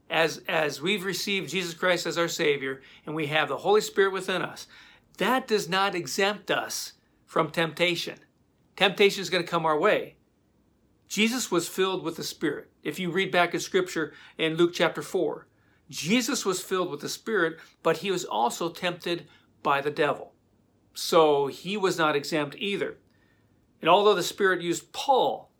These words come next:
Paul in a mighty way, Paul confessed that he did what he did, not what he did not want to do, in that confusing portion of Scripture in Romans seven, in verses fourteen through nineteen. And the things he did, he didn't want to do. The things he should do, he didn't do.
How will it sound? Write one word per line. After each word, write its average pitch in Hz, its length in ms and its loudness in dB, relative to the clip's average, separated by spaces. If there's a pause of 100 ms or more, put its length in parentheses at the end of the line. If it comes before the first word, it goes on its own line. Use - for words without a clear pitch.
Paul 349 340 6
in 156 60 2
a 147 60 0
mighty 233 320 4
way, 208 400 0 (520)
Paul 220 240 4
confessed 214 440 2
that 185 140 0
he 254 380 -4
did 160 280 2
what 143 260 4
he 147 160 -4
did, 147 360 4
not 160 380 2 (240)
what 165 180 6
he 165 80 0
did 165 140 -4
not 160 200 4
want 160 160 2
to 160 60 -2
do, 147 380 2
in 135 100 -6
that 139 160 -2
confusing 160 640 -4 (400)
portion 196 300 6
of - 40 -2
Scripture 180 400 0
in 143 80 0
Romans 160 340 4
seven, 175 460 2 (380)
in 151 80 -10
verses 147 260 -6
fourteen 165 380 0
through 147 100 -6
nineteen. 165 560 0 (560)
And 143 160 -10
the 127 60 -14
things 175 260 -2
he 156 140 -6
did, 185 340 4
he 160 80 -2
didn't 143 280 -6
want 180 180 2
to 170 60 -2
do. 170 180 2
The 156 80 -4
things 160 180 -4
he 143 80 -10
should 185 320 0
do, 175 120 0
he 147 120 0
didn't 180 300 -2
do. 170 260 0